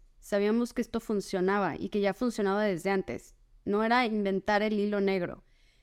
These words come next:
Simplemente nosotros entendimos que, em, a través de tener estos espacios, o sea, si ya había funcionado en un lugar,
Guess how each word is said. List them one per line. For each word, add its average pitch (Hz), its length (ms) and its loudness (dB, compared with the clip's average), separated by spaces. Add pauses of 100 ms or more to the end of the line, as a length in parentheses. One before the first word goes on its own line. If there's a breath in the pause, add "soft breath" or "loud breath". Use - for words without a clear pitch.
Simplemente 233 680 0
nosotros 220 540 -2
entendimos 214 880 2 (480)
que, 220 540 0 (320)
em, 196 640 -2 (580)
a 220 200 0
través 220 640 0 (560)
de 214 200 -2
tener 240 320 2
estos 277 340 -2
espacios, 220 480 -2
o - 40 -10
sea, 240 120 -2
si 247 200 -2
ya 269 100 4
había 294 160 2
funcionado 220 600 0
en 233 120 2
un 226 140 0
lugar, 208 400 2